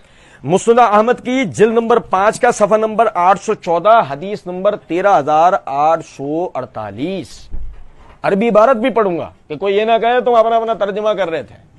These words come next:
سنو ذرا بات کو۔ وہ کہتے ہیں انس بن مالک رضی اللہ عنہ، کان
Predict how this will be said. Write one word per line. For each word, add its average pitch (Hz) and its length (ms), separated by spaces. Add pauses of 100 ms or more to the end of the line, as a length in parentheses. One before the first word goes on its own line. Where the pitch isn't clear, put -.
سنو 165 260
ذرا 156 140
بات 110 240
کو۔ - 60 (1700)
وہ 160 60
کہتے 240 260
ہیں 277 80
انس 254 180
بن 254 160
مالک 247 260
رضی 247 200
اللہ 247 100
عنہ، 262 260
کان 233 220